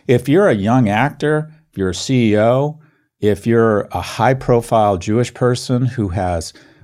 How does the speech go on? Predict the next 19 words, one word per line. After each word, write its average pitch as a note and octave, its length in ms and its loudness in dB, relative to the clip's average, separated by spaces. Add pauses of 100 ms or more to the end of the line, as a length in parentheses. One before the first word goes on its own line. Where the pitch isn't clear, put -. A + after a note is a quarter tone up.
(200)
what G#2+ 160 -2
I'll G2+ 120 2
call F2+ 480 -2 (420)
multicultural A#2 1080 0
appeal G#2+ 460 -4
in G2+ 60 -2
the F2+ 80 -4
media, G2+ 540 -6 (460)
your G2+ 280 -4
agent, C#3 600 -2 (720)
your G2 180 -2
own A2 160 4
instincts, D#3 760 -2 (360)
your G#2 200 0
accountant C3 520 0
are G2+ 100 2
all A2+ 140 4
telling A2 340 0
you, F2+ 220 -4